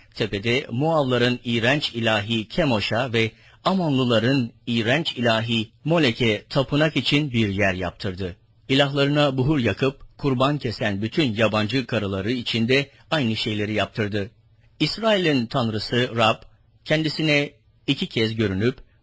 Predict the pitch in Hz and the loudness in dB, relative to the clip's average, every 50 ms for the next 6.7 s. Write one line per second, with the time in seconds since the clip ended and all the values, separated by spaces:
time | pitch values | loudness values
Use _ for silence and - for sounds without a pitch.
0 | _ - 139 143 - - 175 160 156 - 147 131 135 135 120 113 127 120 120 131 | _ 0 0 0 0 0 0 -2 -2 -2 -2 0 0 0 0 0 0 0 0 0
1 | 123 - 147 143 139 - - 123 113 104 95 - _ - 110 110 120 107 101 95 | 0 0 0 -2 0 0 2 2 2 2 0 -6 _ -8 -4 -2 -2 -2 -2 -4
2 | - - 104 110 113 - - 110 113 - - 139 131 127 - - _ - - - | -4 -4 -4 -4 -2 2 2 2 2 2 0 0 -2 -2 -4 -10 _ -14 -6 0
3 | 170 165 156 160 160 156 156 151 - _ _ - 127 131 127 - - 160 156 131 | 2 2 2 4 2 2 0 0 -4 _ _ -4 -4 -4 -4 -2 0 0 2 2
4 | 110 107 104 104 110 107 101 107 113 120 117 - 120 104 104 - - 123 120 135 | 2 0 -2 -2 -2 0 0 0 0 0 0 0 0 0 0 -2 -2 -2 -2 -2
5 | 139 113 107 104 - - - 139 156 180 190 165 135 131 131 117 117 110 104 107 | 0 0 -2 -2 -2 -2 0 0 0 0 0 2 2 2 4 4 2 2 2 0
6 | 113 135 - 123 120 107 95 90 90 87 92 90 104 | 0 -2 0 0 0 2 0 -2 -4 -4 -4 -6 -6